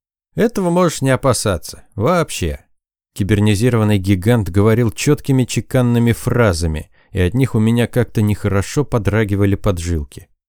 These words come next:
Ох, кажется, я всё-таки безнадёжный дурак. Но почему после повышения не зашёл в свою каюту за припрятанным там арсеналом?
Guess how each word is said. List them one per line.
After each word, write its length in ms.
Ох, 340
кажется, 440
я 120
всё-таки 440
безнадёжный 640
дурак. 720
Но 200
почему 520
после 280
повышения 640
не 140
зашёл 380
в 80
свою 300
каюту 440
за 140
припрятанным 760
там 300
арсеналом? 720